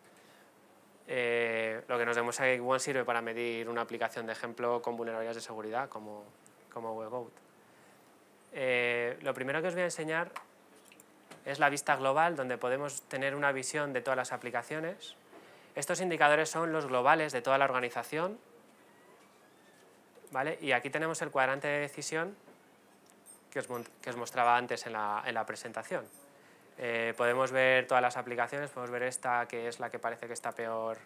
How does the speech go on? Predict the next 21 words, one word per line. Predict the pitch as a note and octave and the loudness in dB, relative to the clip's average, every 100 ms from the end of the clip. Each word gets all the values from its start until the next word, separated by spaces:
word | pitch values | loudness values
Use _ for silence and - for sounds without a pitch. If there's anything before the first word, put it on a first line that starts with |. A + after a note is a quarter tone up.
| - B2 | -16 -16
en | A#2 | -8
calidad, | A2+ A2+ B2+ B2+ - - - - | -4 0 0 0 -8 -20 -20 -16
y | B2+ | -6
nos | A2+ | -6
muestra | A#2 A#2+ B2+ | -4 -6 -6
su | B2 | -8
información | A#2 A#2 A2+ B2 | -8 -6 -6 -6
de | A2+ | -6
detalle | G#2+ B2+ B2+ A2+ | -2 2 2 0
justo | - - A2 | -6 -10 -4
debajo. | A2 C#3 - D#3 - - - - - - - - - - - - - - - - - - - - - - | 2 2 0 -10 -12 -20 -20 -20 -20 -20 -20 -20 -20 -20 -20 -20 -20 -20 -20 -20 -20 -20 -20 -20 -16 -2
Vale, | B2+ C#3 | 0 2
y | |
podemos | C#3 C#3 D#3 | 4 4 4
ver | E3 | 2
también | D#3 D#3+ D#3+ | 6 6 6
las | D#3 | 4
aplicaciones | D#3 D3 C#3+ C#3+ D3+ D#3 | 2 4 4 4 0 -2
en | C#3 | -2
un | A#2+ | 0
ranking, | A2+ C#3+ B2 | 2 2 0